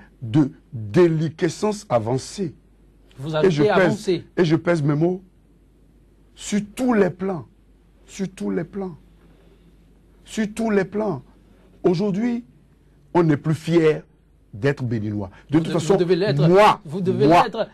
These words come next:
Speaker 1: moi,
Speaker 2: C'est, c'est l'un des
Speaker 1: non,
Speaker 2: pays
Speaker 1: non,
Speaker 2: où le
Speaker 1: non.
Speaker 2: savoir-vivre, le savoir-être, l'accompagnement, l'oubli de soi pour l'autre, il paraît, sont des valeurs encore très cultivées et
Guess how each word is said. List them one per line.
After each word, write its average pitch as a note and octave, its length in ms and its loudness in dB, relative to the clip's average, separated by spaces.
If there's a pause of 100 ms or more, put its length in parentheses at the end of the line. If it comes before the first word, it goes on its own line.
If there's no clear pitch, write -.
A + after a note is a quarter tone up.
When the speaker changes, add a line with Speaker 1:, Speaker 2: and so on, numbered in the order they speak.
Speaker 1:
moi, D#3 300 4
Speaker 2:
C'est, - 120 2
c'est - 20 0
l'un D4 140 -4
des C4+ 120 -2
Speaker 1:
non, F3+ 100 -2
Speaker 2:
pays D4 340 0
Speaker 1:
non, A#3 220 0
Speaker 2:
où C#4+ 140 -4 (180)
le G#3 160 4
Speaker 1:
non. G3 60 2
Speaker 2:
savoir-vivre, G#3+ 840 -2 (280)
le G3+ 220 0
savoir-être, F#3 1400 -4 (320)
l'accompagnement, G3+ 760 -2
l'oubli G#3+ 280 -2
de G#3+ 100 -2
soi G3+ 340 -6
pour A#3 160 -10
l'autre, G#3+ 340 -4
il F#3+ 140 -6
paraît, C4+ 400 -6
sont F#3 180 -8
des E3 120 -6
valeurs G#3 320 -6
encore F3 480 -8
très G#3+ 200 -8
cultivées F#3+ 520 -4
et - 120 -6